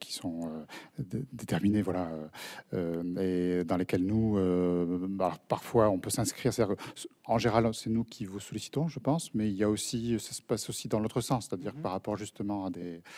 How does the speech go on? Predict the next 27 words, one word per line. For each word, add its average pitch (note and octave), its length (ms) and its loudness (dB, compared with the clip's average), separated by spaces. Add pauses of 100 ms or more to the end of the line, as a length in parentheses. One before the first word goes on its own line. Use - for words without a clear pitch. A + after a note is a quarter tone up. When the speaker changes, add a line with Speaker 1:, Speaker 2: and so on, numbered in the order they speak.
(420)
Speaker 1:
à F#2 100 -4
des, E2+ 480 -4
euh, E2+ 320 -8 (560)
euh, - 420 -8
des, - 300 -8
des, F2+ 220 -6
des, F2 120 -10
des - 120 -10
projets G#2+ 640 2
ou G2 100 -4
des, F2+ 240 -2
ou F2 180 -4
des, F2+ 220 -2
voilà, F2+ 220 -2
des F2 100 -4
recherches F2+ 400 -4
en F2 240 -2
cours. A#2+ 480 2
Euh, F#2+ 160 2 (420)
si - 160 -6
jamais G2 220 0
nous, B2+ 140 8
on A#2+ 160 8
arrive G#2 340 2
assez - 220 -4
tôt A2 300 4
à, F2+ 380 2